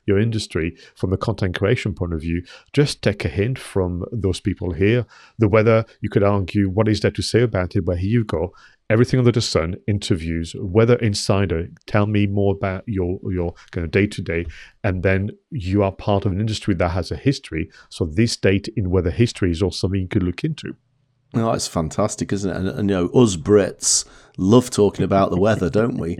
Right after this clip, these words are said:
Speaker 2: I mean, it's, it's, it's usually the second thing that most people say to each other after "How are you doing?" or "Hello." It's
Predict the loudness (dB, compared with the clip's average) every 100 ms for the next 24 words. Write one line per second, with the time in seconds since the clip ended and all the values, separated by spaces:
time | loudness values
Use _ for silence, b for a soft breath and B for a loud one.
0 | -4 -2 0 -2 -2 0 0 -2 -6 4
1 | 6 6 2 0 0 2 0 0 -2 -2
2 | -2 0 0 2 0 0 -2 0 2 2
3 | 0 -2 -4 -4 -2 -2 -4 -4 -4 -2
4 | -2 0 -2 -2 0 0 0 -2 -2 -2
5 | 0 0 0 -2 -2